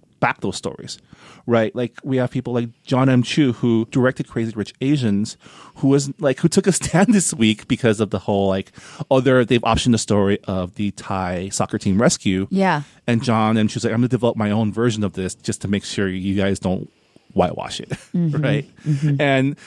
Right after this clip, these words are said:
Speaker 1: that may, it may be, like, more of, like, a political or, like, a, a, like, a political type of statement, but at the same time, it's like you have people who, yeah, like, we are now paying attention
Speaker 2: Mm-hmm.
Speaker 1: to make sure that you don't,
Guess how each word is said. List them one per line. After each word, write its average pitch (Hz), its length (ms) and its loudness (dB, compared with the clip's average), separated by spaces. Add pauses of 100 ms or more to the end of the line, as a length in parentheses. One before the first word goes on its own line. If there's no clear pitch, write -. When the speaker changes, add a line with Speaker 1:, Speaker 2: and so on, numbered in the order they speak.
(180)
Speaker 1:
that 156 200 2
may, 196 200 2
it 160 420 0
may 180 140 0
be, 180 180 0
like, 147 140 2
more 135 120 2
of, 127 80 0
like, 120 220 0
a 120 160 2
political 123 500 -2
or, 107 400 4
like, 101 320 -2
a, 107 400 0 (300)
a, 107 220 -4
like, 104 180 -6 (800)
a 139 60 2
political 147 340 2
type 110 160 -2
of 113 80 -8
statement, 127 440 -2 (120)
but 127 200 0 (180)
at - 100 -14
the 139 80 4
same 139 200 2
time, 143 240 0
it's 117 160 -2
like 120 160 0
you 135 120 0
have 143 120 0
people 139 280 -2
who, 123 320 0 (480)
yeah, 165 300 0
like, 95 240 -6 (420)
we 139 380 -2
are 165 80 4
now 127 640 2
paying 120 340 0
attention - 460 -2 (580)
Speaker 2:
Mm-hmm. 156 320 2
Speaker 1:
to 135 120 -2
make 113 140 -4
sure 110 160 -8
that 98 60 -6
you 117 140 0
don't, 120 320 2